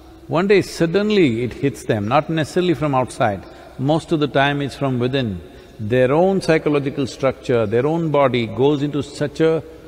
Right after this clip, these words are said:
relapse. They can't believe that this happened to them. This is because you're living on old food.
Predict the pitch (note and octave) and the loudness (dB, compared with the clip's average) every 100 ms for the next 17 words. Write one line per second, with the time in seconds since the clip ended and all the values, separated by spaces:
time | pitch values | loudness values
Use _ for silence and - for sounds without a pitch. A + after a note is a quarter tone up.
0 | - G#2 A#2 C#3 C#3 A#2+ - - - - | -16 -2 2 4 2 0 -8 -10 -10 -12
1 | - - - - - - - A#2+ C#3+ - | -16 -20 -20 -20 -20 -20 -6 -4 -4 -4
2 | F3 F#3 E3+ B2+ C3+ C3+ B2+ G2 F#2 - | -2 0 0 0 2 2 2 -2 -12 -16
3 | - - - - - C3+ G#2 A2+ - A2+ | -20 -20 -20 -20 -4 -2 -2 -4 -4 -6
4 | G2 G#2 F#2 F2 E2+ - - - - - | -6 -6 -6 -8 -10 -14 -20 -20 -20 -20
5 | - - - - - - - A#2+ C3+ C3+ | -20 -20 -20 -20 -20 -20 -14 -4 -4 -2
6 | D#3 B2 A#2 - C3 A#2 A2+ G2+ G#2+ A#2 | -6 -4 -4 -2 -2 0 -2 -2 -4 -4
7 | B2 A#2+ A#2+ B2 A2+ - B2+ F#2+ | -4 -4 -2 -2 -4 -4 -4 -4